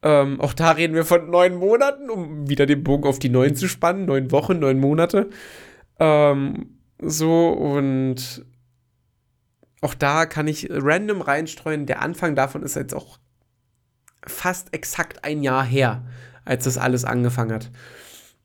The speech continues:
Und, aber wie gesagt, darum soll's nicht weitergehen. Und das sind so Dinge, die merke ich mir halt einfach. Ich weiß nicht, warum ich mir das merke. Es ist total dumm. Frag mich aber nicht, wann Leute Geburtstag haben. Merke ich mir nicht. Sind auch Zahlen und Daten.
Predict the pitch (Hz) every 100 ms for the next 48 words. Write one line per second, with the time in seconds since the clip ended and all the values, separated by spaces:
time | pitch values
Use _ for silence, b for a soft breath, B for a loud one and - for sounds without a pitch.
0 | _ _ - 147 131 123 120 117 113 -
1 | - - - 123 123 123 123 120 131 123
2 | 123 127 123 123 127 139 143 135 151 156
3 | 160 165 160 165 170 - 160 147 143 147
4 | 156 151 165 185 147 170 - 160 185 175
5 | 190 175 165 156 160 156 143 147 - -
6 | - - 170 160 143 185 180 - 143 175
7 | 175 165 165 180 - 165 151 160 165 139
8 | 156 185 202 180 135 147 156 175 196 156
9 | 123 131 - - - - 127 131 127 123
10 | 123 120 120 120